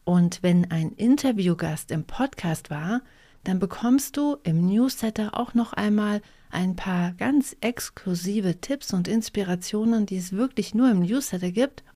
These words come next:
und zwar direkt vom Interviewgast. Der Newsletter kostet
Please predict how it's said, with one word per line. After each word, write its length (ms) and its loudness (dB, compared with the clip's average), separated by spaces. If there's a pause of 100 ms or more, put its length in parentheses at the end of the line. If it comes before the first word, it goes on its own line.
(160)
und 200 4
zwar 440 0
direkt 560 0
vom 380 2
Interviewgast. 960 0 (560)
Der 220 4
Newsletter 540 2
kostet 640 -4